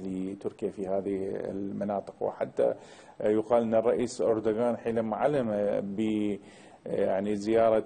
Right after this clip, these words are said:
ب، يعني مشاركة الرئيس الفرنسي اعتذر عن الم-، المشاركة، وتم إرسال وزير الخارجية، وليس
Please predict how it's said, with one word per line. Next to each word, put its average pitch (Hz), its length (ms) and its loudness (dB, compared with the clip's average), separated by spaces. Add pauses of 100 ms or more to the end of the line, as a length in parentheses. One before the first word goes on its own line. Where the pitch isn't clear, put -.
(120)
ب، 98 180 0
يعني 104 280 0
مشاركة 110 640 0
الرئيس 107 320 0
الفرنسي 123 520 -2
اعتذر 135 420 2
عن 95 200 0
الم-، 101 340 -4
المشاركة، 101 760 0
وتم 139 460 0
إرسال 113 640 0 (120)
وزير 101 280 0
الخارجية، 104 560 -2
وليس 110 440 0